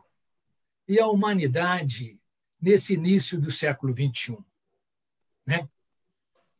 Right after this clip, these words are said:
Estamos com alguns sérios problemas, não é mesmo? Conflitos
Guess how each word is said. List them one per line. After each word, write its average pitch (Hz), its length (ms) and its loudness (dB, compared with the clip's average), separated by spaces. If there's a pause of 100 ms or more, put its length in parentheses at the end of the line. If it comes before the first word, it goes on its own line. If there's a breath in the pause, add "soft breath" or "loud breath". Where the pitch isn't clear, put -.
(100)
Estamos 156 380 -6
com 180 100 -2
alguns 165 320 0
sérios 156 340 -2
problemas, 160 540 0
não 127 100 -4
é - 20 -2
mesmo? 156 360 4 (1600)
Conflitos 220 800 0